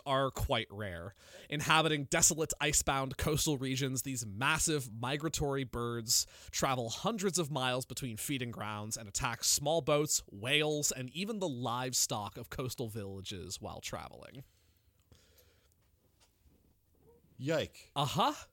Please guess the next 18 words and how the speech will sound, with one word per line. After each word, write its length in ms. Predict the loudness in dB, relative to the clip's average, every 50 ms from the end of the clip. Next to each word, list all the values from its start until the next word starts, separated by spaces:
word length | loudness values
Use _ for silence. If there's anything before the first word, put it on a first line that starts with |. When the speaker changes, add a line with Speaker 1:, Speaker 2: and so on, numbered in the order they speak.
| _ _ _
Speaker 2:
Just 380 | -10 -10 -8 -8 -12 -14 -18 -20 -20 _ _ -4
big 200 | -4 -2 -2 -2
yike. 340 | -2 -2 -2 -2 -4 -6 -8 -10 -12 -12 -16 -20 -20 _ _ _ -2
Speaker 1:
Um, 300 | 0 2 2 0 -2 -6 -10 _ _ _ -2
they 100 | 0 2
have 80 | 4
a 40 | 8
psychic 680 | 8 10 10 10 8 6 4 2 -2 -4 -4 -6 -10 -12 -14 _ _
rapport. 680 | 0 0 2 4 4 6 6 6 6 4 0 -2 -4 -6 _ _ _ _ _ _ _ _ _ _ _ _ _ _ _ _ _ _ _ _ _ _ _ -10 -8
Imperators 600 | -4 0 2 4 4 4 4 4 4 4 4 2
possess 420 | 2 4 4 6 6 6 6 6
an 120 | 4 4 2
intellect 560 | 0 0 2 2 4 4 4 4 2 2 0
that 100 | -2 0 2
surpasses 600 | 2 2 2 2 2 4 4 4 4 2 2 0
the 160 | -2 -4 -2
average 340 | 0 0 0 0 -2 -4 -6 -6
animal. 440 | -6 -6 -6 -6 -6 -6 -8 -8